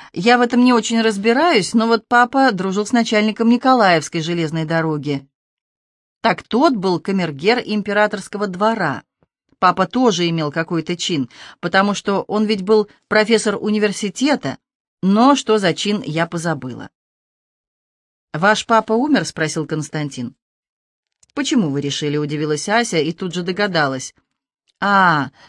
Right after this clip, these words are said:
от того, что я сказала "был". Но это я про его чины сказала.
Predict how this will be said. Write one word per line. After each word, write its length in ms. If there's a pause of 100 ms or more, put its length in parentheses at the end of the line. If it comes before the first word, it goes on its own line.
от 200
того, 240
что 160
я 100
сказала 460
"был". 400 (800)
Но 260
это 200
я 160
про 160
его 180
чины 380
сказала. 560